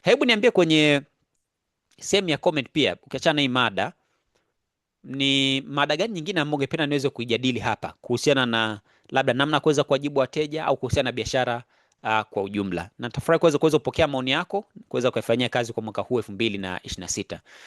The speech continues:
Naitwa Coach Lazaro Samuel, mwalimu wako wa mauzo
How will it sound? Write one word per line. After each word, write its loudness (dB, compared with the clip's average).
Naitwa 2
Coach 2
Lazaro 4
Samuel, 0
mwalimu -2
wako 2
wa 2
mauzo 2